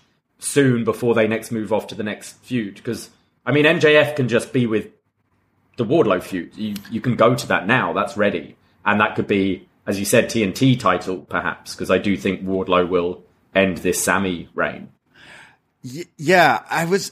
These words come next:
Speaker 2: I was still, I was under the impression M J F was gonna win this match and then face Hangman at
Speaker 1: Mm.
Speaker 2: Double or Nothing, which you could still go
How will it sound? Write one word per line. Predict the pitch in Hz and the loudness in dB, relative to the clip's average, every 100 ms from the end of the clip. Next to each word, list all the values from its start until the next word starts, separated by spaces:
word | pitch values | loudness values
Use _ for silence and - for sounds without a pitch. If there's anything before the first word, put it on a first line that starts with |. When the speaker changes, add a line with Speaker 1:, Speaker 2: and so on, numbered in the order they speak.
| - | 0
Speaker 2:
I | 165 | 2
was | 175 165 | 2 -2
still, | - 220 233 214 - | -2 2 4 2 2
I | |
was | 156 170 | 2 2
under | 190 175 | 0 0
the | 165 | 0
impression | 143 147 123 - 127 110 | -2 -2 -2 0 -2 -2
M | 104 120 | 0 0
J | 110 110 | 4 4
F | 107 | 2
was | 95 | -2
gonna | 95 95 | -2 0
win | 92 110 107 | 0 0 2
this | 92 87 - | 0 -2 -2
match | 87 85 82 - - | -2 -2 -4 -8 -6
and | 101 98 | -2 0
then | 98 95 | 0 0
face | 87 - 110 90 | -2 0 2 2
Hangman | - 98 95 90 85 82 82 78 - | -4 -2 -2 -2 -2 -4 -6 -10 -4
at | 90 85 _ _ - | -2 -4 _ _ -8
Speaker 1:
Mm. | 127 107 | -4 0
Speaker 2:
Double | 101 98 95 | 2 2 2
or | |
Nothing, | 92 98 135 120 | 0 -2 0 0
which | 117 - | 0 -2
you | 113 | -2
could | 120 95 | -2 -2
still | - 120 117 | 0 2 2
go | 92 - 98 101 113 110 | 0 0 2 2 0 -6